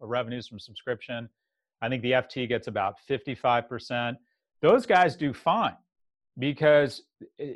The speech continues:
they can count on that capital. Even through the, the downturn of the recession or the pandemic, they're fine. They're strained, but they're fine.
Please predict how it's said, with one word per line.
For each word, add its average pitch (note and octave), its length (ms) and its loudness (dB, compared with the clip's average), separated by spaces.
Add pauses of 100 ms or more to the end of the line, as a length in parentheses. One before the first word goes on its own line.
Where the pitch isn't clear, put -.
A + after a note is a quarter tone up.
(140)
they C#3+ 240 2
can E3+ 200 -6
count D#3+ 340 -2
on D3+ 120 0
that B2+ 220 0
capital. C3+ 560 -2
Even D#3 220 -6
through D#3 180 -4
the, B2 220 -2 (100)
the A#2+ 100 -4
downturn C3 580 -4
of A2+ 60 -8
the A2 80 -4
recession G#2+ 720 -6 (280)
or A#2+ 220 0
the A2+ 100 -2
pandemic, C3 720 -2 (260)
they're B2+ 160 2
fine. A#2 480 -6
They're G#2 100 -6
strained, E3+ 560 -4
but C3 140 -2
they're A#2 100 -2
fine. A2+ 380 -10